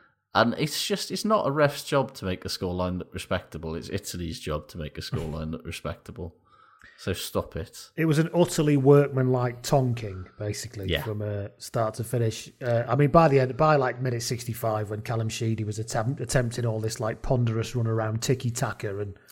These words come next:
Speaker 1: Yeah.
Speaker 2: Even
Speaker 1: He was
Speaker 2: Brex
Speaker 1: just
Speaker 2: read it and fucking killed him, basically, as he was on his way around to get the ball.
Speaker 1: Yeah, they
Speaker 2: Um,
Speaker 1: were trying to see how silly a move they could get away with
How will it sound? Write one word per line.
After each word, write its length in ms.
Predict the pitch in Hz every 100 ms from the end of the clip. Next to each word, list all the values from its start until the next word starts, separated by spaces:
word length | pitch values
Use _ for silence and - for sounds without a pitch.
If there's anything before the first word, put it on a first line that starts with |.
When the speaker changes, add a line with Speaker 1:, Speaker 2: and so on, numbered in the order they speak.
| - _ _ _ -
Speaker 1:
Yeah. 200 | 71 143
Speaker 2:
Even 260 | 139 135
Speaker 1:
He 80 | 131
was 140 | 139
Speaker 2:
Brex 80 | -
Speaker 1:
just 100 | 139
Speaker 2:
read 180 | 135 120
it 120 | 120
and 80 | 110
fucking 360 | - 131 - 120
killed 340 | - 139 127
him, 160 | 110 104
basically, 380 | 107 104 104 110
as 80 | 107
he 40 |
was 100 | 117
on 80 | 117
his 140 | 117 113
way 140 | 113
around 280 | 110 110 117
to 60 | 117
get 160 | 113
the 80 | 113
ball. 380 | 117 110 101 - - - - - -
Speaker 1:
Yeah, 180 | 87 123
they 80 | 123
Speaker 2:
Um, 60 |
Speaker 1:
were 60 | 135
trying 200 | - 165
to 60 | 131
see 180 | - 98
how 400 | - 98 92 92
silly 460 | - 98 85 82
a 60 | 80
move 300 | 80 80 80
they 140 | 76
could 300 | - 82 -
get 180 | - 78
away 240 | 80 80
with 340 | 78 80 -